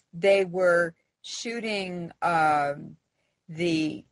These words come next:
let's see, it's called the Davy Crockett. It's actually a mini nuke. It's a shoulder nuke, but they used, uh, depleted uranium in it instead of actual nuclear weapons because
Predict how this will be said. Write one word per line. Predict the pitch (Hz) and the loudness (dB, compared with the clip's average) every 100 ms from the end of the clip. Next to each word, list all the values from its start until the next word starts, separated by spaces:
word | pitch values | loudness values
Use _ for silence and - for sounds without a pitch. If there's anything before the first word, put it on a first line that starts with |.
| _ _ _ _ - | _ _ _ _ -4
let's | 165 - | -4 -2
see, | 185 | -4
it's | 170 | -4
called | - 208 180 | -2 0 0
the | 165 | 0
Davy | 156 190 208 202 175 | 2 4 4 2 -4
Crockett. | - - 202 190 208 190 156 - _ _ _ _ | -4 4 8 8 6 4 2 2 _ _ _ _
It's | 190 175 - | -8 -2 2
actually | 185 208 - 214 196 - | 4 2 -2 -6 -4 -4
a | 175 | -4
mini | 165 180 208 220 214 202 | -6 -6 -6 -6 -8 -8
nuke. | 180 180 196 185 175 | -8 -4 0 0 -2
It's | 175 165 | -6 -2
a | 170 | -2
shoulder | - 202 196 208 202 170 | 0 4 4 4 0 -2
nuke, | 160 180 190 165 - - - - _ 190 | -2 -2 0 -2 -8 -20 -20 -20 _ 2
but | 180 | 4
they | 190 | 2
used, | 185 175 202 208 214 - - - | -2 -4 -6 -6 -8 -14 -6 0
uh, | 175 165 | 0 0
depleted | 190 175 - 233 214 180 | -4 -8 -8 -4 -4 -4
uranium | 170 180 190 202 196 175 160 | 0 2 2 0 -2 -4 -4
in | 156 165 | -4 0
it | 160 160 _ | 0 0 _
instead | 175 170 - - 196 185 | -6 -6 -4 4 6 6
of | 170 | 4
actual | 170 175 - 180 156 | 2 2 -4 -4 -4
nuclear | 156 190 208 202 180 156 | -4 -6 -4 0 0 2
weapons | 160 156 - 160 170 - | 2 0 -6 -14 -18 -18
because | 165 - 175 160 | -10 0 2 0